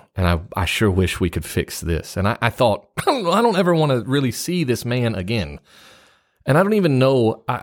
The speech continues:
I, I don't know how that gets fixed. I don't know how you, I don't know. How do you, how do you, how do you reach somebody that's that far out of my reach? And so I thought, you know what?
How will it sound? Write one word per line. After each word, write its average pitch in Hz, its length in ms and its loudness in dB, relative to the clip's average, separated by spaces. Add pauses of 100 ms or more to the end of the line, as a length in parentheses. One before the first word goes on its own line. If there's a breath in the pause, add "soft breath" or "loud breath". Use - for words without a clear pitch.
(100)
I, 143 120 -2
I - 20 2
don't 147 340 2
know 123 180 4
how 127 240 0
that 107 200 0
gets 101 220 0
fixed. - 540 -2
I 110 60 0
don't 117 180 0
know 120 160 4
how 120 120 4
you, 98 400 0
I 113 80 0
don't 139 200 0
know. 233 420 0
How - 120 -2
do 214 80 2
you, 202 180 0
how - 140 -4
do 196 60 0
you, 156 160 0 (920 soft breath)
how 156 120 0
do 180 80 4
you 165 100 4
reach 131 460 2
somebody 85 600 2 (100)
that's 95 240 -2
that 104 380 0
far 104 600 0
out 95 240 2
of 82 140 -4
my 92 240 2
reach? - 560 -8 (1300)
And 98 120 0
so 104 100 2
I 98 140 4
thought, - 400 0
you 101 80 0
know 101 160 4
what? 110 360 -2